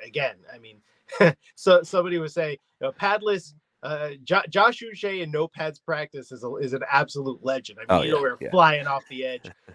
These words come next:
Speaker 1: And, and, I mean, I, he, he can fly off the edge with the pads on too. I mean, he, he clearly has done that. It's just like, can we do this every play?
Speaker 2: Right.
Speaker 1: Right. Like, I, they need that. They
Speaker 2: Yeah.
Speaker 1: absolutely need that from him.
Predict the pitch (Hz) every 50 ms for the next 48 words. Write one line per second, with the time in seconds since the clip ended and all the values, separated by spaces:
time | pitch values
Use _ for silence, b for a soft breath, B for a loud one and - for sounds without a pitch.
0 | - - 139 143 117 127 139 - - - - 208 220 233 233 226 - - - 208
1 | 202 - - _ 214 233 208 - 240 226 196 220 226 269 247 262 240 208 - 233
2 | 226 240 233 226 208 - 220 202 202 208 190 175 180 190 180 - 180 165 185 185
3 | 196 208 202 - 185 151 147 147 135 127 - 208 202 151 123 120 123 123 131 139
4 | 147 139 135 143 143 - - - 208 214 196 180 151 139 139 143 156 151 143 -
5 | - - 208 269 294 214 156 135 120 113 - _ 143 139 - - - 175 160 -
6 | - - 151 147 139 131 131 _ _ _ _ _ _ _ _ _ _ _ _ _
7 | _ - - 170 175 233 285 254 254 254 262 254 247 226 - 220 220 208 226 226
8 | 220 - - 190 175 180 202 214 233 233 _ _ _ _ _ - 95 90 80 -
9 | _ - 160 180 196 185 165 156 160 - 151 151 - 151 185 220 226 190 170 226
10 | 262 254 190 - 113 95 - _ _ - 160 190 - - 139 156 185 180 170 -
11 | 196 180 190 175 151 170 170 160 151 165 175 180 151 151 143 139 - _ - 135
12 | 123 120 123 127 123 120 123 123